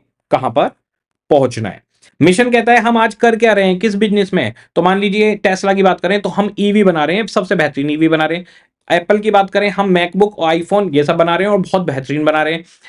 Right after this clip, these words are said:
अगर मैं ताज होटल्स की बात करूं तो हम बहुत ही बढ़िया होटल हैं और बहुत अच्छा परफॉर्म कर रहे हैं। तो आज की आपकी सिचुएशन को मिशन क्लैरिटी देता है कि आखिर आप आज क्या कर रहे हैं। इसके बाद में हमारे पास goals and objective है कि अब हमें आगे क्या करना है।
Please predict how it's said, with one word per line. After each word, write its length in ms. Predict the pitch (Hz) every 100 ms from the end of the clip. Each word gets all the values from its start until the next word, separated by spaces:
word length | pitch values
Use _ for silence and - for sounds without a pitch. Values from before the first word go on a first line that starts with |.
| - -
अगर 260 | 156 190
मैं 120 | 196 202
ताज 320 | - 165 190
होटल्स 360 | 180 175 190 190
की 80 | 202
बात 180 | 185 185
करूं 180 | 190 190
तो 80 |
हम 200 | 185 190
बहुत 400 | 180 - 196 196
ही 60 | 208
बढ़िया 280 | 180 170 180
होटल 320 | 175 165 175
हैं 60 | 196
और 80 |
बहुत 260 | 190 175 180
अच्छा 200 | 147 160
परफॉर्म 380 | 156 151 156 156
कर 140 | 151
रहे 100 | 170
हैं। 80 | 180 - _
तो 60 | 240
आज 300 | - 202 220
की 120 | 254
आपकी 280 | 214 214 202
सिचुएशन 460 | 170 151 139 131
को 220 | 123 214 - _ 127
मिशन 320 | 135 185 302 - _ _
क्लैरिटी 380 | 147 139 139 165
देता 220 | 175 175
है 140 | 196 247 _ _
कि 60 | 143
आखिर 320 | 139 - 185 143
आप 180 | 143
आज 160 | 143 143
क्या 160 | 139 131
कर 120 | 147
रहे 140 | 160 190
हैं। 120 | 254 _ _ _ _ _ -
इसके 260 | 190 202 262
बाद 240 | 208 196
में 80 | 202
हमारे 260 | 185 185
पास 220 | 180 185 175
goals 320 | 160 202 208
and 200 | 190 175
objective 440 | 160 143 - 202
है 180 | 190 233 - _
कि 120 | - - -
अब 160 | 277
हमें 280 | 220 220 262 -
आगे 280 | 185 180 165
क्या 160 | 135
करना 260 | 98 95 90
है। 140 | 80